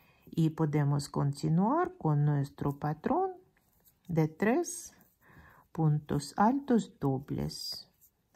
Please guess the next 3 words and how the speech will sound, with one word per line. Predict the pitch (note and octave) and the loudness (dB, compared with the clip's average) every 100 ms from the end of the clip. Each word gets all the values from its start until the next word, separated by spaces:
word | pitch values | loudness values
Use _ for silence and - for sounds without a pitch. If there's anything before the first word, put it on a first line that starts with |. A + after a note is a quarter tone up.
| - | -4
Un | E3+ G#3 | -2 -2
punto, | - C#4+ E4 D#4+ F4 F4 _ _ _ _ _ _ _ _ _ _ _ _ _ _ - _ _ _ _ _ _ _ _ _ _ | -4 -4 -4 -4 -4 -4 _ _ _ _ _ _ _ _ _ _ _ _ _ _ -20 _ _ _ _ _ _ _ _ _ _
dos, | E3+ G3+ E4 D#4+ - - | 0 2 0 -2 -14 -18